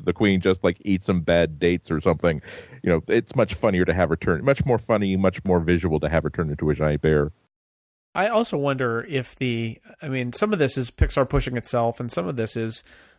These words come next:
Speaker 2: the state of, uh, of, uh, animation and computer animation being what it is now. That, um, you know, the, it used to be that Pixar was way out ahead of everybody. And I'm not saying that, that, that, you know, the Disney internal animation studio or DreamWorks or anybody else out there has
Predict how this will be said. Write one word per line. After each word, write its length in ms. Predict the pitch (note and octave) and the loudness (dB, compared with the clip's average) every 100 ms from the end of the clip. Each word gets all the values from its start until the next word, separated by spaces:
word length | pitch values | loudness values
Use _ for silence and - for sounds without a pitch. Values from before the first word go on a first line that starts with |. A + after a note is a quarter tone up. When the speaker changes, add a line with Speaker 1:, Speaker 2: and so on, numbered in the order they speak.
| _ | _
Speaker 2:
the 80 | - | -4
state 320 | - D3 C3+ | 0 2 2
of, 320 | B2 A2+ - | 0 -4 -14
uh, 300 | - A#2+ A#2 - | -14 -10 -8 -2
of, 220 | C3+ C3 | -2 0
uh, 40 | |
animation 1040 | B2+ B2+ - B2 A#2+ B2+ C3+ C3+ D#3 - A2 | -2 -2 -2 0 0 0 2 2 2 2 -2
and 100 | A#2 | -2
computer 340 | A#2+ C3+ C3 | 0 2 2
animation 680 | B2 A#2 A2+ - A#2+ A2+ G#2 | 2 0 -2 -2 -4 -6 -6
being 420 | C#3+ C#3 A#2+ A#2 A#2+ | -2 0 0 0 0
what 180 | B2 | 2
it 120 | A#2+ C3 | 2 2
is 260 | F#3+ C3 | 2 0
now. 300 | G#2+ E2+ C#2+ | -2 -6 -6
That, 280 | - A2 G2 - - - _ _ | -4 -4 -4 -10 -20 -20 _ _
um, 440 | - A#2 A2 G2+ G2+ _ - - _ _ _ | 0 2 2 -2 -8 _ -20 -20 _ _ _
you 140 | - D#3 | -6 -2
know, 140 | D#3 | 0
the, 480 | C#3 C#3+ D3+ D3 C#3 - | 0 2 0 0 -8 -2
it 100 | F3 | 0
used 220 | F#3 - | 2 -2
to 60 | D#3 | 0
be 80 | D3+ | -2
that 120 | C3 | 0
Pixar 360 | C3+ - C#3 | -2 0 -2
was 240 | C3 B2 A#2+ | 0 -2 -2
way 160 | C3 | 0
out 140 | A#2+ A#2 | 2 2
ahead 380 | A#2 A#2 G#2 A2 _ | 0 0 0 -6 _
of 140 | D#3+ A#2+ | -6 -4
everybody. 580 | G#2+ A2 G2+ F#2+ G2+ _ _ _ _ _ _ | -2 -2 -4 -6 -8 _ _ _ _ _ _
And 220 | C#3 C3 | 0 0
I'm 80 | C3+ | 2
not 180 | E3 F3 | 0 0
saying 400 | - E3 C#3+ C3 | 0 0 -2 -2
that, 340 | B2 A#2 A#2 | -2 -4 -6
that, 320 | B2 A#2+ A2+ - | -2 -2 -2 -10
that, 160 | G#2 | -10
you 100 | C3+ | -6
know, 120 | A#2+ | -4
the 140 | A2+ A2 | -4 -6
Disney 480 | A2 C3 B2+ C3+ A#2 | -2 0 0 0 -2
internal 400 | A2+ D3+ C3+ B2+ | -2 -2 0 0
animation 440 | A#2+ A#2 A2+ A#2 | 0 0 0 0
studio 440 | - B2 A#2 A2+ | 0 0 2 2
or 100 | A2+ | 0
DreamWorks 640 | G#2+ A2 A2+ A2 A2 - A2+ | 0 -2 -2 -2 -4 -4 -2
or 80 | |
anybody 380 | A2+ B2 A#2 A2 | 0 2 2 2
else 200 | A#2 B2 | 2 4
out 160 | A#2 G#2+ | 2 2
there 200 | A2+ G#2+ | 0 0
has 380 | A2 A2 G#2+ | 0 0 0